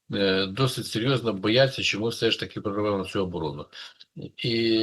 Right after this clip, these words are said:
якщо чесно казати, то я впевнений, що ми її прорвемо, м, і, е, бази ці будуть вражені.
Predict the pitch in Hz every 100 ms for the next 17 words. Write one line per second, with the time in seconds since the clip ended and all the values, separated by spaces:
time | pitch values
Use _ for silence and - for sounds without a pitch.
0 | 107 104 101 139 - - 123 120 - 135
1 | 165 208 127 107 92 - - - 160 -
2 | 156 135 120 - 117 117 113 110 113 120
3 | 135 117 107 - - - _ - 101 101
4 | 98 101 131 110 101 95 101 98 92 -
5 | 107 123 110 98 117 104 101 95 - 90
6 | - 90